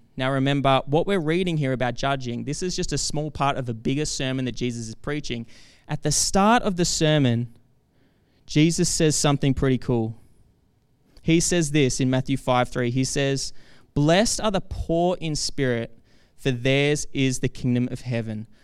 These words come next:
So basically, Jesus is saying, "Blessed are those who know they need help, for they're going to inherit the kingdom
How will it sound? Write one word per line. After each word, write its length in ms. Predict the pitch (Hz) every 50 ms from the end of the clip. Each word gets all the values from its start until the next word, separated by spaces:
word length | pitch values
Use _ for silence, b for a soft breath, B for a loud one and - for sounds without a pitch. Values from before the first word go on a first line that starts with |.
| b b
So 180 | - - 156
basically, 480 | 143 127 156 156 196 190 - 196 214 214
Jesus 320 | 175 151 156 156 147 143
is 120 | 143 135 -
saying, 300 | - 147 135 123 120 110
"Blessed 300 | 123 147 156 175 - -
are 60 | 190
those 280 | 151 156 151 151 143 -
who 100 | 147 131
know 200 | 131 131 135 143
they 140 | 135 135 131
need 180 | 131 120 120
help, 380 | 117 120 123 156 214 220 - - _ _ _ _ _ _ _ _ _ _ _ _ _ _ _ _ _ _ _ _ _ _
for 140 | - - 135
they're 180 | 123 127 139 151
going 240 | 160 156 147 147 135
to 100 | - 131
inherit 320 | 117 113 120 127 123 123
the 60 | 127
kingdom 360 | - - 127 117 113 110 113